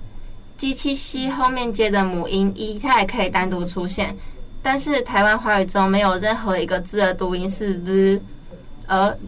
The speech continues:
日也永远只会出现在支、吃、诗、日、支、吃后面，所以似乎就没有什么必要把它当做一个独立的注音符号让大家背诵了。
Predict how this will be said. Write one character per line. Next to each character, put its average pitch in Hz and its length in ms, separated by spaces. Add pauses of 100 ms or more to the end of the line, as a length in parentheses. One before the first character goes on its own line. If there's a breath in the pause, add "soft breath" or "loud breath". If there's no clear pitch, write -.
日 240 360
也 190 300
永 190 200
远 202 180
只 196 160
会 196 220
出 196 180
现 202 220
在 196 220
支、 240 260
吃、 240 240
诗、 233 260
日、 220 220
支、 208 220
吃 196 240
后 202 180
面， 185 260 (440 loud breath)
所 254 200
以 247 120
似 262 320
乎 247 240
就 262 200
没 226 140
有 196 160
什 208 180
么 175 200
必 202 160
要 196 160
把 185 160
它 - 100
当 190 220
做 202 180
一 185 60
个 180 180
独 185 220
立 226 160
的 185 160
注 208 200
音 202 160
符 180 200
号 190 240
让 196 200
大 196 160
家 190 240
背 208 220
诵 202 320
了。 - 180